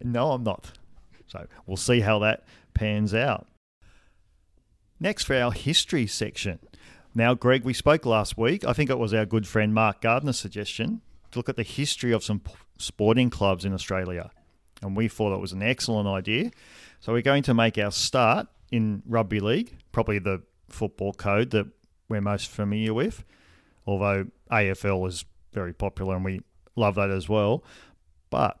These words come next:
the South Sydney Rabbitohs. Now, before I start, I do need to just give a little bit of a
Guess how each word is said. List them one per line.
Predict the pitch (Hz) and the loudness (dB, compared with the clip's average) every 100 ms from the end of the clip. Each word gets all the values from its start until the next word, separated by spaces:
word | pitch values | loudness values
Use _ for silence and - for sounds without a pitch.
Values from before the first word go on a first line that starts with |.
| _ | _
the | - | -2
South | 117 - - 127 135 139 - | 0 2 6 6 6 2 -6
Sydney | - 120 110 104 104 | -2 0 2 0 -2
Rabbitohs. | - 110 113 98 92 92 - - - - - _ - | -2 0 2 2 0 -4 -10 -16 -18 -20 -20 _ -4
Now, | 110 113 | 2 2
before | 113 117 151 127 | 4 2 4 2
I | |
start, | 101 - 123 110 95 120 - | 2 -2 -2 -2 -2 -2 0
I | 113 | 0
do | 120 135 | 2 2
need | 127 113 95 | 4 4 2
to | 98 | -4
just | 101 - | -6 -6
give | 110 98 | -4 -4
a | |
little | 98 98 | -2 -4
bit | 90 98 | -4 -4
of | 95 | -4
a | 92 92 95 | -4 -4 -8